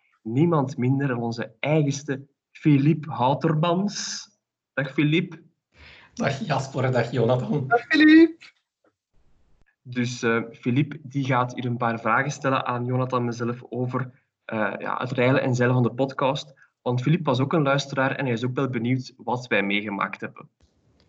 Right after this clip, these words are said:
Speaker 2: Ja, dat klopt dus inderdaad. En, en ja, voordat we eigenlijk dieper ingaan op de podcast zelf,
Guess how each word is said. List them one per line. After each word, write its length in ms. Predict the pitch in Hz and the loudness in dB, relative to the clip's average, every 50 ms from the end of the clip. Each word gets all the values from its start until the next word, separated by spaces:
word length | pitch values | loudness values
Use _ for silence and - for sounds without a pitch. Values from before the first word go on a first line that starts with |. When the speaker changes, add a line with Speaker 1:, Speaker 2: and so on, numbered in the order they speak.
| _ _ | _ _
Speaker 2:
Ja, 340 | - 127 127 127 127 127 - 139 131 127 | -4 0 2 2 2 0 0 -2 0 2
dat 180 | 127 120 120 123 | 2 2 2 0
klopt 300 | - 139 127 127 - - | -2 -2 -2 -2 -2 -4
dus 140 | 127 113 | -4 -4
inderdaad. 600 | 120 117 113 117 117 110 113 113 120 123 - - | -2 -2 -2 -2 -2 0 0 0 0 0 -4 -8
En, 460 | - - 139 131 127 127 120 117 - - | -8 -4 0 2 2 2 2 0 -2 -2
en 380 | 139 135 131 131 131 127 - - - - - | -2 0 2 2 2 2 0 -4 -10 -14 -4
ja, 240 | - 143 147 - 156 | 0 2 2 2 2
voordat 360 | 156 160 160 175 190 175 170 | 4 4 4 4 4 4 4
we 80 | 156 151 | 4 4
eigenlijk 400 | 151 156 160 156 156 151 147 123 | 4 4 2 2 2 0 0 -2
dieper 240 | 147 160 156 151 147 | -2 -4 -4 -4 -4
ingaan 260 | 170 156 156 160 170 | -4 -2 -2 0 0
op 60 | 165 | -2
de 80 | 135 131 | -2 -4
podcast 600 | - - - - - - 175 147 143 - - - | -6 -6 -8 -8 -6 -2 -2 -2 -2 -4 -6 -6
zelf, 480 | - - 139 - 113 120 - - - | -4 -2 -2 -2 -2 -6 -8 -10 -20